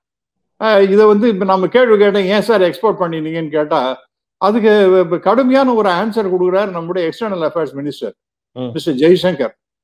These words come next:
Speaker 1: அவர் என்ன சொல்றாருன்னா, "அது எப்படி பண்ணாம இருக்க முடியும்? யாரும் ஒண்ணும் தெரியாத முட்டாள் தான் இந்த மாதிரி கேள்வி எல்லாம் கேட்டுன்னு உட்காந்துருக்காங்க. இது சரியான பதிலா?" அப்ப, "Why do you, stop exports today?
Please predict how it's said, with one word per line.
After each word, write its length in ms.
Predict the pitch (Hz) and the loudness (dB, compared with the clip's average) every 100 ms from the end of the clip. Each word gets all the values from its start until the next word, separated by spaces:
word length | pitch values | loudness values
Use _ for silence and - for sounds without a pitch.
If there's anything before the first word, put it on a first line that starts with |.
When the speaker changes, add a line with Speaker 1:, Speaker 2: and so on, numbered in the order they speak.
| _ 127 | _ -2
Speaker 1:
அவர் 120 | 196 | 0
என்ன 140 | 277 | 2
சொல்றாருன்னா, 840 | 294 226 214 233 196 214 196 220 185 _ _ | 0 0 2 0 0 -2 -2 -4 -8 _ _
"அது 200 | 190 214 | 0 2
எப்படி 240 | 220 269 | 2 0
பண்ணாம 380 | 208 208 233 214 | -2 0 0 0
இருக்க 180 | 202 185 | 0 0
முடியும்? 240 | 185 185 | -2 0
யாரும் 320 | 185 214 208 | 0 0 -2
ஒண்ணும் 200 | 185 226 | -4 -4
தெரியாத 360 | 196 202 190 185 | 0 2 2 0
முட்டாள் 460 | 175 170 190 170 170 | -4 -2 0 0 -2
தான் 280 | 196 180 - _ | -4 -6 -10 _
இந்த 160 | - 175 | -12 -4
மாதிரி 220 | 175 180 | 0 0
கேள்வி 260 | 175 190 175 | 2 2 2
எல்லாம் 220 | 160 156 | 0 -2
கேட்டுன்னு 360 | 160 160 151 143 | -4 -4 -6 -4
உட்காந்துருக்காங்க. 420 | 147 139 143 151 | -4 -4 -4 -4
இது 260 | 139 131 | -6 -8
சரியான 360 | 120 156 202 185 | -8 -6 -4 -4
பதிலா?" 500 | 139 156 156 139 151 | -2 -2 -2 -2 -4
அப்ப, 480 | 160 214 220 208 208 - _ 170 | -2 0 2 2 -2 -16 _ 2
"Why 180 | 202 269 | 4 4
do 180 | 247 | 2
you, 180 | 254 247 220 185 208 185 185 185 196 175 165 151 | 0 2 0 -2 -6 -6 -4 -2 -2 -4 -8 -8
stop 320 | - 247 214 | -2 -2 0
exports 440 | 208 - 233 214 | -2 0 0 2
today? 320 | 196 185 202 | 2 2 2